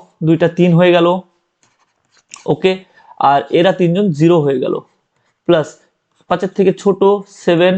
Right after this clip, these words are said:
আর তিনটি জিরো। তো সাত আর তিনে দশ, আর এক, দুই, তিন, এটার উত্তর হয়ে গেল দশ হাজার। ওকে, বিয়েরটা দেখো, পাঁচের থেকে ছোট, তিনের পরে তিনটি জিরো,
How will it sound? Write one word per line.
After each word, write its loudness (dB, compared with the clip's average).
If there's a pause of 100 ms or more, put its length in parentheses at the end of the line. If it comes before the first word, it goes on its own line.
(300)
আর -4 (100)
তিনটি 0 (120)
জিরো। 2 (720)
তো 2 (100)
সাত -4
আর -4
তিনে 2
দশ, 2 (240)
আর -4 (120)
এক, 2
দুই, 2
তিন, -2 (160)
এটার 0
উত্তর -2
হয়ে 2
গেল 2 (480)
দশ -2
হাজার। -8 (880)
ওকে, -4 (460)
বিয়েরটা 0
দেখো, 0 (880)
পাঁচের -4
থেকে -2
ছোট, -2 (760)
তিনের 2
পরে -2
তিনটি -2
জিরো, 2